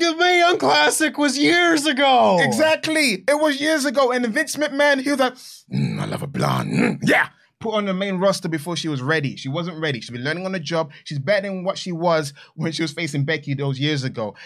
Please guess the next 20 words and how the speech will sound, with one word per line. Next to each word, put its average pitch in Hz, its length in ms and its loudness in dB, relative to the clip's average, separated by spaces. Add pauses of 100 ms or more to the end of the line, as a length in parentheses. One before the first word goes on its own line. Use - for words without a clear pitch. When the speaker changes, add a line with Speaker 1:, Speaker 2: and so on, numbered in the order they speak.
Speaker 2:
She's 262 160 -8
got 277 160 -4
potential, 254 480 -2
and 254 160 0
she 254 100 -4
can 226 120 -8
cut - 220 -2
promos. 254 320 0
She 233 100 -6
cuts 254 220 -2
believable 247 480 0
promos. 226 640 0 (680)
That's, 262 180 0
that's 269 220 -2
important. 226 520 -2 (240)
We're 240 180 0
in 233 100 0
sports 254 280 -2
entertainment 226 460 -2
land. 135 300 -2